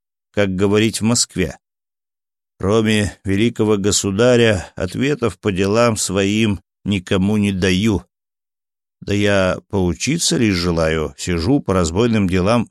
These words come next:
в Нове». «Служу государю довольно, сидеть нам ещё тут год. Быть, статься,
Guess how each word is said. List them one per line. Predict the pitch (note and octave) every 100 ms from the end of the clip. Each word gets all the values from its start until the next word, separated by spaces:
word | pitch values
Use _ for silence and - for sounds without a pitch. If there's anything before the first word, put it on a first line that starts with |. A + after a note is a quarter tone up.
| _
в | F2 F2
Нове». | E2+ B2 C3 F#2+ - _ _ _ _ _ _ _ _ _
«Служу | - - F#2 G2 F#2 A#2 A#2+ G#2 -
государю | F#2+ - G#2 G#2 A#2 A2
довольно, | G2+ G2+ G2+ A#2+ G#2+ F#2 E2+ D#2 - _ _ _ _
сидеть | - G2 G#2 F#2
нам | G#2+ G#2
ещё | G#2 G#2 F#2+ - A2
тут | - G2+ G2+
год. | A#2 G2 - _ _ _ _ _ _ _ _
Быть, | F#2+ F#2+ F#2
статься, | - - F2+ E2+ - E2+ D#2+